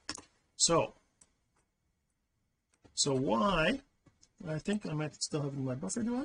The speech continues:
Yes, it is. Which is best, right? Organic or Facebook ads? So which is best? <clears throat> You might be thinking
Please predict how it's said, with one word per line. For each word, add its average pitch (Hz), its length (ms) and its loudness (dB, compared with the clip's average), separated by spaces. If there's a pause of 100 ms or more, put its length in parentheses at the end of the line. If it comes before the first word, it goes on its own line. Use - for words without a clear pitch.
(160)
Yes, - 240 2
it - 120 -14
is. - 240 -2
Which 202 240 2
is 185 140 4
best, - 400 4
right? 180 240 2 (140)
Organic 196 540 4 (100)
or 185 100 2
Facebook 196 460 4
ads? - 340 -2 (460)
So 226 200 10
which 277 240 10
is 220 120 0
best? - 540 6 (280)
<clears throat> 170 260 2 (280)
You 226 100 6
might 220 220 6
be 180 60 2
thinking 180 440 0